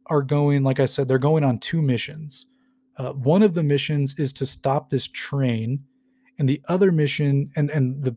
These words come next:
part is awesome 'cause Colossus, they just, like, drop him from this helicopter, and as he's falling, he, like, steals up,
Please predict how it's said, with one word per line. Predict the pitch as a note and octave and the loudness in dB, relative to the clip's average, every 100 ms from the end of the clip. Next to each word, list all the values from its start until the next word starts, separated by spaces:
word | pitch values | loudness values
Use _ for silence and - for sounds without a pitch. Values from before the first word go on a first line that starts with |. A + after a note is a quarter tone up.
| - | -8
part | - F3 D#3 | -2 -2 0
is | C3 | -2
awesome | - B2+ B2+ C3+ B2 | -2 -2 -2 -2 -4
'cause | B2+ - | -6 -4
Colossus, | C#3 C3+ C#3+ D3 C3 | 0 2 0 -4 -6
they | C#3+ | -4
just, | C3 C#3 D3 | 0 0 0
like, | C3 | -4
drop | B2 B2+ B2+ B2+ | 0 2 2 0
him | C3+ | -4
from | - C3+ | -2 -2
this | A#2+ | -2
helicopter, | C3+ B2+ A#2+ B2+ B2 C3+ B2+ - - _ _ - | 0 0 0 -2 0 0 0 -2 -18 _ _ -6
and | C3+ | -4
as | C#3 C#3 | 0 0
he's | C#3+ C#3 | 0 -2
falling, | - B2+ B2+ C3 | -2 0 2 0
he, | A#2 C3 | -2 -2
like, | A#2+ - | -2 -4
steals | - - C#3 C3 B2+ | -8 -2 2 2 2
up, | A#2+ A#2+ | 0 -2